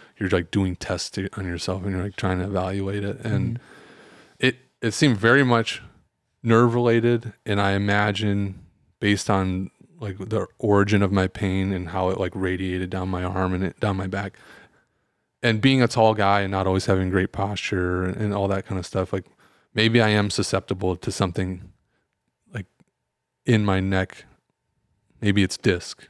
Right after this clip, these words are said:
Speaker 1: is what I, I kept thinking. And, um, maybe I, like, have a bulging disc that's pushing on the nerve and causing pain and causing my muscle to freak out too. I mean, you see it a lot with people. So
Speaker 2: Mm.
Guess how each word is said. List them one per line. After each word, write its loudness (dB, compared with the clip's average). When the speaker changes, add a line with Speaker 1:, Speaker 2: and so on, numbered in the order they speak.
Speaker 1:
is -8
what -6
I, -8
I -4
kept -8
thinking. -6
And, -10
um, -2
maybe 2
I, 4
like, 2
have -2
a -4
bulging -6
disc -8
that's -8
pushing 4
on 0
the -2
nerve -2
and -6
causing -4
pain -6
and -10
causing 0
my -4
muscle -6
to -6
freak -8
out -6
too. -6
I -2
mean, 4
you 0
see 2
it 4
a -4
lot 0
with -8
people. -8
So 2
Speaker 2:
Mm. -18